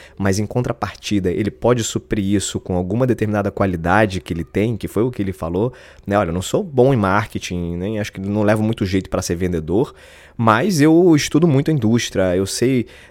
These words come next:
ah, quais são os erros normalmente cometidos." Então, ele tem uma característica muito forte nesse sentido, e ele finaliza dizendo que, embora eu não tenha essa característica,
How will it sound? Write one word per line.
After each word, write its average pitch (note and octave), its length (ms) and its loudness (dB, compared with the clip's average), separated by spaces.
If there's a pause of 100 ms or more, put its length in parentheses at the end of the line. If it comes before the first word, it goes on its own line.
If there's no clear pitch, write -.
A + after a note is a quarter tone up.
ah, F#2+ 260 0
quais - 180 0
são A2+ 160 0
os G2 160 -2
erros A2 280 4
normalmente G2+ 360 0
cometidos." F#2+ 1080 -2
Então, A2 280 -4
ele G#2+ 200 -2
tem D#3+ 260 0
uma C3+ 160 0
característica G#2 760 -2 (300)
muito A#2 340 0
forte A2 280 0
nesse G2 160 -4
sentido, A#2 420 0 (520)
e B2 100 6
ele F#3 120 8
finaliza C3 460 2
dizendo C#3 400 2
que, C3+ 480 2
embora B2 440 4
eu D3 40 4
não B2+ 140 4
tenha A#2+ 340 2
essa G2+ 260 -2
característica, G2+ 920 -4